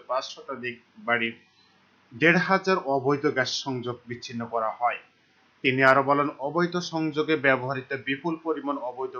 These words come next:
পাইপ, রাইজার ও বার্নার আমরা জব্দ করেছি। এ সময় তিতাসের মূল বিতরণ সংযোগ থেকে নেওয়া অবৈধ সংযোগ স্থানগুলো বিভিন্নভাবে সিলগালা করে দেওয়া হয়। অবৈধ সংযোগ বন্ধে আমাদের নিয়মিত অভিযান অব্যাহত আছে এবং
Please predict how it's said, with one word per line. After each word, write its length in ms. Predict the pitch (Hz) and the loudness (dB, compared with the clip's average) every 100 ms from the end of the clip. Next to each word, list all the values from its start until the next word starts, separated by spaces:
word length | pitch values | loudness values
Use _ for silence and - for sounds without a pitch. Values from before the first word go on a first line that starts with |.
| 123 | 0
পাইপ, 380 | 131 139 147 135 | 4 4 2 4
রাইজার 520 | 127 127 127 135 131 135 _ _ | 6 6 6 4 4 0 _ _
ও 80 | 131 | -8
বার্নার 540 | 95 123 135 143 147 | 2 6 6 6 2
আমরা 280 | 131 123 120 | 0 -4 -4
জব্দ 360 | 110 120 117 143 | -4 -6 -6 -8
করেছি। 440 | 139 143 143 151 | -6 -8 -6 -4
এ 200 | 156 139 | -2 -2
সময় 300 | 135 143 156 156 | -4 -8 -8 -8
তিতাসের 420 | 175 175 175 170 | -8 -8 -8 -8
মূল 340 | 127 143 160 170 - _ - | -4 -2 -2 -4 -12 _ -12
বিতরণ 420 | 127 143 139 139 | -6 -2 0 -2
সংযোগ 380 | 135 123 117 117 - | -8 -12 -14 -16 -18
থেকে 240 | 120 127 | -10 -8
নেওয়া 260 | 117 120 120 | -2 0 0
অবৈধ 500 | 127 127 156 170 170 | -2 -8 -4 -4 -6
সংযোগ 420 | 170 139 127 123 123 | -10 -12 -14 -14 -14
স্থানগুলো 420 | - 127 120 123 | -14 -14 -12 -10
বিভিন্নভাবে 800 | 113 117 120 113 113 117 117 113 - _ | -10 -10 -8 -8 -4 -2 -2 -4 -10 _
সিলগালা 540 | - - 156 151 143 131 | -10 -2 -2 2 2 2
করে 260 | 135 117 | 2 -2
দেওয়া 260 | 117 117 120 | 0 0 0
হয়। 360 | - 147 156 170 - _ - | 0 2 2 2 -8 _ 2
অবৈধ 400 | 151 151 170 180 | 2 4 0 -2
সংযোগ 500 | 180 156 143 135 120 | -6 -8 -8 -6 -6
বন্ধে 360 | 131 131 123 131 | -4 -4 -2 -4
আমাদের 480 | 120 120 120 120 104 | -4 -4 -4 -6 -10
নিয়মিত 460 | 107 131 156 165 165 | -6 -4 -2 -4 -6
অভিযান 460 | 156 127 123 127 120 | -8 -8 -8 -10 -10
অব্যাহত 460 | 117 113 110 113 | -12 -10 -10 -8
আছে 500 | 113 123 - 156 165 139 | -4 -4 -4 -4 -4 -6
এবং 280 | 113 113 | -10 -10